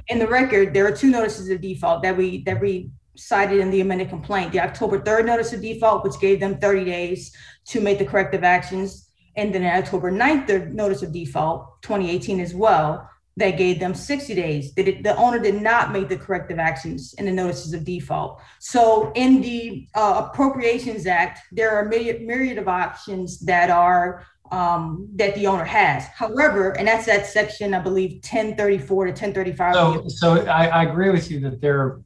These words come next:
Speaker 2: many things that the owner might have to do.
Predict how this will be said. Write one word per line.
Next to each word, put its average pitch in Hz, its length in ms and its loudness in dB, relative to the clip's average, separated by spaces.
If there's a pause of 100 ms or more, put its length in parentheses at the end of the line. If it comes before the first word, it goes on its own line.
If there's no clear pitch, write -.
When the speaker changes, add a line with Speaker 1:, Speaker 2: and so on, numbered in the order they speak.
Speaker 2:
many 143 400 2 (160)
things 135 340 0
that 117 160 -2
the 123 140 -2
owner 127 320 -2 (760)
might 135 200 2
have 127 260 2
to 120 60 -8
do. 113 520 -2